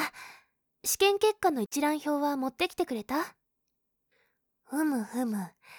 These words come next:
全体的に点数が伸びているね。平均との差も大きくなってる。一応、先生として最低限の役割ぐらいは果たせたってことだよね。よかった。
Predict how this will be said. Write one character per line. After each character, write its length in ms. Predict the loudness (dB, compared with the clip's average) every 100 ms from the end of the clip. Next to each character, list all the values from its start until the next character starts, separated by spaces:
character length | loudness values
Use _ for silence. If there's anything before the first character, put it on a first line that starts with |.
| -20 _ -2
全 260 | 2 2 4
体 220 | 4 2
的 260 | -4 -6
に 380 | -4 0 0 -2 0
点 240 | 2 4
数 180 | 4 2
が 100 | 2
伸 120 | 0
び 100 | 0
て 160 | 0 -4
い 40 |
る 80 | -6
ね。 340 | -6 -6 -6 -10 -20 -20 -20 _ _
平 200 | 2 2
均 220 | 2 0
と 100 | 2
の 100 | 2
差 120 | 2 -2
も 300 | -2 4 4
大 60 |
き 120 | 4
く 100 | -2 -2
な 100 | -2
っ 60 |
て 120 | -4
る。 60 | -4 -4 -10 -20 -20 -20 _ _ _ _ _ _ _ _ _ _ _ -10
一 460 | -10 -6 -2 2
応、 420 | 4 6 4 2 -2
先 360 | 0 2 2
生 240 | 2 2 2
と 140 | -2
し 120 | -4
て 120 | -10
最 280 | -2 4 4
低 200 | 4 2
限 240 | 2 0 -2
の 40 |
役 280 | -8 -6 -2
割 200 | -2 0
ぐ 100 | 0
ら 100 | 0
い 80 | 0
は 220 | -4 -6 -8 -16 -20 -14
果 140 | 0
た 120 | 2
せ 120 | 2 4
た 120 | 4
っ 20 | 2
て 140 | -8
こ 140 | -6 -6
と 100 | -2
だ 80 | -2
よ 160 | -4
ね。 300 | -6 -6 -6 -10 -12 -14 -20 _ _ _ _ _ _ _ -20 -20 -20 _ _ -8
よ 100 | -6
か 140 | -4
っ 60 | -6
た。 80 | -4